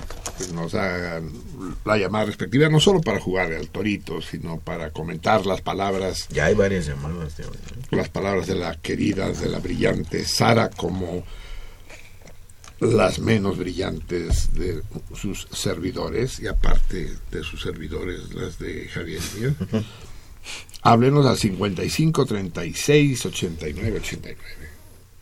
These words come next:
Speaker 1: Cincuenta y cinco treinta y seis ochenta y nueve ochenta y nueve. O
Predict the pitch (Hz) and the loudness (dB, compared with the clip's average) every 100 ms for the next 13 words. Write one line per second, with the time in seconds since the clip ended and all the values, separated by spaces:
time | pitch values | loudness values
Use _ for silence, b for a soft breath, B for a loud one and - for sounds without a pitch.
0 | - - 85 82 87 76 - - 113 113 | -16 -10 -8 -6 -6 -6 -6 -4 -2 -2
1 | - 87 80 80 - 104 113 85 - 78 | -4 -8 -8 -4 0 2 0 -4 -4 -6
2 | 80 80 82 - - - - 117 143 143 | -6 -4 -6 -6 -8 -4 2 6 8 8
3 | B B B B B B - - 135 143 | B B B B B B -6 10 12 12